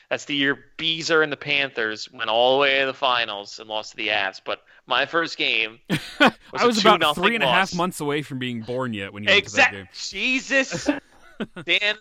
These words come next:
Speaker 1: I always feel old doing these podcasts with you. I was,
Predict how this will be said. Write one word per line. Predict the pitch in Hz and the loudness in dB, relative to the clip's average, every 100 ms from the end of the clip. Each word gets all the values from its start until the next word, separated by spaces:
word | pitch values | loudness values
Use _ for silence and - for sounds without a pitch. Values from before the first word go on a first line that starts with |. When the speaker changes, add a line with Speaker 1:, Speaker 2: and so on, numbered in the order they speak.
| _ 139 | _ -10
Speaker 1:
I | 139 139 | -6 -4
always | 151 180 190 - | -6 -8 -10 -10
feel | 180 | -10
old | 170 165 156 156 | -10 -10 -12 -12
doing | 151 143 | -6 -6
these | 143 - | -6 -10
podcasts | 135 127 127 123 120 113 - | -8 -4 -4 -4 -12 -14 -12
with | 113 | -10
you. | 110 | -6
I | 107 127 147 | -2 0 0
was, | 143 135 131 - | -4 -8 -10 -14